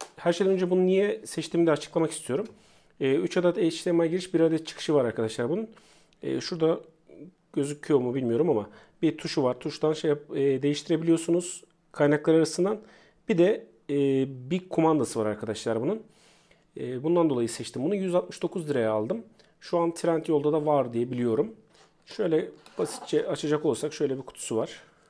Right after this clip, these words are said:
Cihazımızın kendisi. Şu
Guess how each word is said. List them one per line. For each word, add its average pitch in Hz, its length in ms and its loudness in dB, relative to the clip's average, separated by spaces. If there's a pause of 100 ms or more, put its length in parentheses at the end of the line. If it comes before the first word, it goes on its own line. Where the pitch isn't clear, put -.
(1300)
Cihazımızın 117 500 -4
kendisi. 131 680 -4 (3500)
Şu - 420 -2